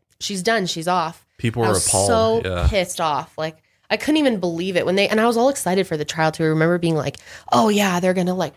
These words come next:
Speaker 1: read the verdict. The verdict came back so soon." I was, like, so pumped. And then when they read it, I just was like, "Oh my God, this is insane." Like, I,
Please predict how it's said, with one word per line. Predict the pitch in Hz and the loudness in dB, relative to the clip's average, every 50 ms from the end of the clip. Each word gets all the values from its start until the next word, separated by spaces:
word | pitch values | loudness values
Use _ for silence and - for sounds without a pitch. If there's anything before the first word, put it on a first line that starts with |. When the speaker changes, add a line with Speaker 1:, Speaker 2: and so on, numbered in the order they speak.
| _ 190 | _ -8
Speaker 1:
read | 220 220 226 220 196 180 | -4 -2 -2 -2 -2 -2
the | 185 160 | -4 -4
verdict. | 165 - 208 220 233 226 220 220 - | -2 -2 -2 0 0 0 -2 -4 -4
The | 180 160 | -4 0
verdict | 170 226 240 220 - - | 2 2 2 2 2 0
came | - 240 226 | 0 0 2
back | 220 226 226 226 - | 4 2 2 2 0
so | - 233 220 | 0 0 0
soon." | 208 - - 233 233 233 233 226 214 | 0 -2 -2 0 0 0 2 0 0
I | 165 | 0
was, | 156 165 165 | -2 -4 -6
like, | 165 170 - - | -10 -10 -8 -4
so | - - - - - 180 175 180 196 | -4 -2 0 0 2 4 4 4 2
pumped. | - - 180 175 165 151 - - - - - _ _ _ _ _ _ _ _ _ _ _ _ _ _ _ _ _ - | 2 0 2 2 2 0 -2 -6 -12 -14 -14 _ _ _ _ _ _ _ _ _ _ _ _ _ _ _ _ _ -4
And | 170 170 170 170 | 0 0 2 4
then | 170 170 170 | 4 4 4
when | 170 170 170 | 4 2 2
they | 160 151 | 2 0
read | 147 151 156 175 | 0 0 0 2
it, | 175 151 | 2 2
I | 147 147 | 0 0
just | 151 151 147 - - | -2 -4 -6 -8 -8
was | 156 151 - | -12 -12 -10
like, | 147 143 143 143 _ _ _ - | -10 -10 -10 -12 _ _ _ -16
"Oh | 151 156 160 | -12 -10 -8
my | 165 160 151 147 | -6 -6 -6 -8
God, | 151 151 - 151 147 143 | -8 -10 -10 -10 -8 -4
this | 151 147 - - | -4 -4 -4 -4
is | 156 151 156 | -4 -2 -2
insane." | 151 147 143 - - 151 143 139 131 | -2 -2 -2 -2 -2 -2 -2 -2 -4
Like, | 139 143 - _ _ _ _ _ - - - | -6 -10 -10 _ _ _ _ _ -10 -4 -2
I, | 185 185 | -2 -2